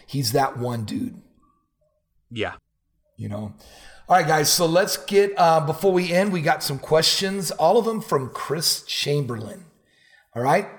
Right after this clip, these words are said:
Speaker 1: Uh, let's see. How are everyone's thoughts on the R E three, Resident Evil three remake reviews? It seems to be all over the place.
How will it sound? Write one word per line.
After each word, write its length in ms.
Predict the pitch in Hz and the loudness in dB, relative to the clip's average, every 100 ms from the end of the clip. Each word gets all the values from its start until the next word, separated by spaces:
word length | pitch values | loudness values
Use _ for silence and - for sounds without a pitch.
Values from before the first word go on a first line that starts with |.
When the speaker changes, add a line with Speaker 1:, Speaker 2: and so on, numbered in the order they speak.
| - _ | -20 _
Speaker 1:
Uh, 600 | 170 165 170 175 175 175 175 | 4 6 8 8 8 6 4
let's 160 | 185 | 2
see. 560 | - - 190 139 92 - _ _ _ _ _ - _ _ - | 0 0 -2 -4 -6 -14 _ _ _ _ _ -20 _ _ -2
How 180 | 226 | 4
are 100 | 262 | 4
everyone's 680 | 208 214 220 202 190 175 151 | 4 2 2 2 2 0 -2
thoughts 600 | - - 151 131 - - - - | -4 2 2 2 -2 -6 -6 2
on 400 | 139 135 135 123 | 4 4 0 -4
the 240 | 120 123 - | -4 -4 0
R 220 | 135 175 | 0 0
E 100 | 185 | -6
three, 380 | 151 135 131 127 | -8 -4 -2 2
Resident 340 | 139 139 180 | 2 2 -2
Evil 140 | 165 160 | -4 -6
three 320 | - 139 123 | -6 -6 -6
remake 560 | 107 123 127 117 113 - | -6 -6 -6 -8 -10 -14
reviews? 1000 | 107 104 - 110 113 - - - - - - _ - | -12 -12 -10 -8 -6 -6 -10 -12 -10 -10 -14 _ -18
It 140 | - 147 | -8 -4
seems 460 | - 202 240 - | -2 0 -2 -4
to 60 | 175 | -6
be 260 | 151 156 - | -8 -8 -4
all 520 | 131 139 147 143 - | 2 4 4 0 -4
over 320 | 127 123 113 110 | -4 -4 -4 -6
the 100 | 113 | -8
place. 760 | - - 110 110 - - - | -14 -12 -10 -10 -10 -10 -12